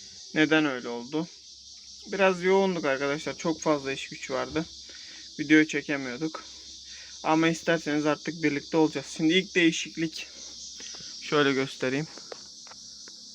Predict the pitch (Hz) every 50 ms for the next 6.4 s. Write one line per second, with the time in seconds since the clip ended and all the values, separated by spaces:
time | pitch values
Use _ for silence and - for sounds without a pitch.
0 | - - - - - - - 165 147 147 147 156 160 170 175 - - - - -
1 | 139 139 147 147 151 151 156 147 - - 147 143 139 139 139 135 127 120 117 117
2 | 120 139 160 - - - - - - - - - - - 143 135 131 127 127 131
3 | 151 - - - - 196 165 139 127 120 123 123 143 165 - - - - - -
4 | - - - - - - - - - - - - - - - - - - - 147
5 | 147 151 151 147 - 165 151 147 143 143 139 143 143 143 143 - 151 135 143 139
6 | - - 147 131 120 104 123 131